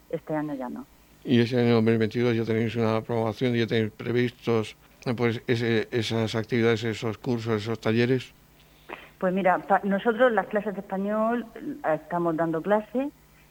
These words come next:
Speaker 1: y, mm, eh, se va a seguir con el proyecto con-, un proyecto también, se llama Proyecto Convive,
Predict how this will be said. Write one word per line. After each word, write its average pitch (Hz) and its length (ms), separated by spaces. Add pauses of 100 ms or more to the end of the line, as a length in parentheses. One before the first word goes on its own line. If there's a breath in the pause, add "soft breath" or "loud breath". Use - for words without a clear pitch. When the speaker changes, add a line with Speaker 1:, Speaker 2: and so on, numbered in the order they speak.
Speaker 1:
y, 220 240
mm, 180 400
eh, 180 440
se 175 80
va 185 100
a 185 100
seguir 190 260
con 175 180
el 156 80
proyecto 170 480
con-, 196 280
un 180 220
proyecto 180 520
también, 175 380
se 165 80
llama 160 240
Proyecto 160 420
Convive, 180 440